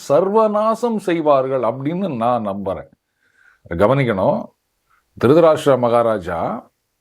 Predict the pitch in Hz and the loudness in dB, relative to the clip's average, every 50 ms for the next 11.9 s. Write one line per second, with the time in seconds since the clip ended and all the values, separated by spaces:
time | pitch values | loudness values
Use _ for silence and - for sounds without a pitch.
0 | _ _ - 107 117 113 110 107 104 107 104 101 98 98 95 - - 80 87 110 | _ _ 0 0 2 2 2 0 0 2 2 2 2 2 0 -2 -6 -2 0 0
1 | 139 165 165 - - - 135 143 160 151 143 117 98 95 120 156 175 117 98 117 | 0 0 -2 -4 -2 -2 0 0 2 2 2 0 0 -2 -2 -4 -2 -2 0 0
2 | 151 160 139 - - 120 123 120 - - 190 180 185 - 160 131 120 117 135 165 | 0 -2 -4 -2 -2 -2 -2 -2 0 0 0 0 2 0 0 0 0 -4 -4 -6
3 | 151 - - 117 135 131 143 135 123 110 98 98 95 90 82 - 110 113 113 110 | -6 -4 -4 -4 -2 0 0 0 -2 -4 -8 -8 -10 -10 -10 -8 -6 -6 -6 -6
4 | 92 - 87 85 85 78 71 65 65 78 170 - - _ _ _ _ _ _ _ | -8 -12 -8 -4 -2 -2 -2 -2 -4 -6 -8 -8 -12 _ _ _ _ _ _ _
5 | _ _ - _ - - - - - - _ - 175 180 196 185 196 190 185 175 | _ _ -20 _ -20 -20 -20 -20 -20 -16 _ 0 2 4 4 4 4 4 4 2
6 | 170 160 175 185 180 160 156 151 147 147 196 202 185 160 143 147 143 143 170 180 | 2 2 2 2 2 0 0 -2 0 2 4 4 4 2 2 0 0 2 0 -2
7 | 185 - - 170 165 135 - 147 143 131 131 135 123 151 147 123 - 131 127 123 | -2 0 0 0 0 0 0 -2 -2 0 -2 -4 -2 -2 -2 -2 -2 -6 -4 -2
8 | 170 190 185 170 147 131 110 - - 135 147 147 147 131 131 - 131 - - - | -2 -2 -2 -4 -4 -6 -8 -8 -2 2 2 4 2 2 0 -4 -8 -8 -8 -8
9 | 127 135 139 147 156 147 131 127 117 110 104 98 92 95 123 127 117 117 117 123 | -6 -2 2 2 2 2 2 0 -2 -2 -2 -4 -4 -4 -4 -2 0 0 2 0
10 | 120 113 - 117 123 135 127 113 107 - - 117 123 120 139 127 113 107 104 107 | 0 -2 -2 -6 -4 -4 -6 -6 -6 -2 0 0 0 0 -4 -6 -6 -6 -4 -4
11 | 107 104 104 98 104 104 98 92 90 92 92 92 107 151 202 - - | -2 -2 -4 -4 -6 -8 -8 -6 -6 -6 -4 -2 0 0 0 0 -2